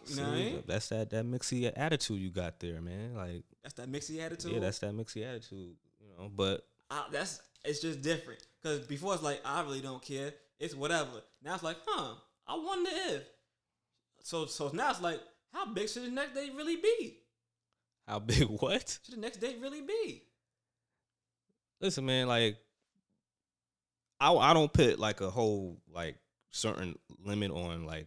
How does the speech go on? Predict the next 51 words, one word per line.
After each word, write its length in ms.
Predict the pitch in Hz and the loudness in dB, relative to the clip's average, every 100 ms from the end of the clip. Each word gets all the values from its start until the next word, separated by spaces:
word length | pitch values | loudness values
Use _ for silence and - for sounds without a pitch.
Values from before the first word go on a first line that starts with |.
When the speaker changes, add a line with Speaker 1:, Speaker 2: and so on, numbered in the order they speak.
| - | -4
Speaker 2:
all 100 | 90 | -2
right, 280 | 82 80 82 | -2 -4 -4
this 200 | 95 90 | -4 -2
is 180 | 85 82 | -6 -8
the 100 | 82 | -8
date. 400 | 85 85 82 - _ _ _ _ _ | -6 -6 -6 -12 _ _ _ _ _
The 60 | 85 | -10
next, 300 | 87 92 - 95 | -6 -4 -4 -2
this, 240 | 98 - | 0 -2
this 280 | - 98 - | 0 -2 0
date, 360 | 101 101 - - | 0 0 -2 -8
like, 240 | 85 76 - | -10 -10 -10
date 200 | 95 101 | -8 -6
five 280 | - 92 92 | -2 0 0
or 40 | |
something 220 | 90 95 90 | -2 -4 -4
is 60 | |
gonna 140 | 90 87 | -6 -6
be 120 | 82 | -6
a 40 | |
big 260 | 82 92 92 | -4 -6 -4
date. 280 | 98 95 - - _ _ | -4 -4 -6 -20 _ _
You 80 | 107 | 2
just 200 | 117 107 | 4 6
gotta, 460 | 110 107 104 104 107 - _ _ _ _ _ _ _ _ - | 8 6 6 2 -2 -10 _ _ _ _ _ _ _ _ -4
like, 160 | 85 | -2
if 80 | 85 | 0
you 220 | 101 98 | -2 0
really 260 | 95 101 101 | 2 2 4
like 220 | 104 165 | 4 2
the 60 | - | 0
person, 360 | 101 98 98 | 0 0 -2
and 220 | 98 87 | -4 0
then, 160 | 95 104 | 2 2
of 80 | 95 | 2
course, 440 | 120 107 101 - _ _ _ _ _ _ - | 6 6 4 -4 _ _ _ _ _ _ -4
like 100 | 90 | 0
I 80 | 90 | 2
said, 240 | - 127 107 | 6 8 6
since 180 | 90 | 2
it's 100 | 92 | -2
covid, 520 | - 113 131 98 95 87 | 2 6 8 6 2 2
like, 220 | 85 80 | 0 -2
certain 280 | - 98 92 | 0 0 2
things 280 | 95 92 | 2 2
ain't 200 | 90 87 | 2 4
open 420 | 110 143 98 95 107 _ _ _ _ | 6 6 2 -4 -6 _ _ _ _
or 140 | 82 78 | -4 -2
activities 420 | 82 107 104 92 | 0 0 0 0
that 160 | 87 | -2
you, 100 | 87 | -4